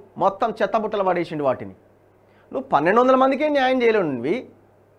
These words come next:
పన్నెండు వందల మందిలో నాలుగు వందల మందికో, ఐదు వందల మందికో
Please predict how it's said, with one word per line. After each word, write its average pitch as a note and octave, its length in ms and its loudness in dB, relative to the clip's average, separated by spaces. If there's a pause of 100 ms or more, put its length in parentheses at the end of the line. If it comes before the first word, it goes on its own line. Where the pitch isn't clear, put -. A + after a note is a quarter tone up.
(1160)
పన్నెండు A3+ 200 4
వందల B3+ 120 2
మందిలో B3+ 260 4
నాలుగు A#3+ 260 6
వందల B3 280 2
మందికో, B3 260 2
ఐదు A3+ 100 4
వందల A#3 180 0
మందికో A3+ 480 0